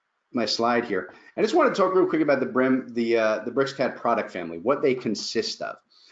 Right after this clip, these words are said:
Right, so the ones that we normally deal with, um, BricsCAD Classic, right, which is the lowest priced of them all. It's only a few hundred dollars. It's kind of the,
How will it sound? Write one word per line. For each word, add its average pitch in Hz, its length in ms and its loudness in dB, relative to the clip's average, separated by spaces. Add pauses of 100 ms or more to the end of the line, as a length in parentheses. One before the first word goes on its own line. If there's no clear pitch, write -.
(240)
Right, 131 200 -4
so 135 480 2 (120)
the 156 80 2
ones 233 200 4
that 226 60 4
we 175 140 6
normally 143 420 4
deal 123 240 2
with, 143 260 2 (300)
um, 117 500 -2 (100)
BricsCAD 143 580 -2
Classic, 131 460 -2 (600)
right, 143 220 0
which 135 200 2
is 123 120 2
the 117 80 -2
lowest 127 340 2
priced 123 300 2
of 123 100 0
them 117 140 0
all. 123 140 2
It's 117 100 -4
only 113 160 -2
a 107 40 -6
few 117 200 -2
hundred 110 180 0
dollars. 113 540 0
It's - 380 -6
kind 220 200 0
of 185 80 4
the, 151 200 6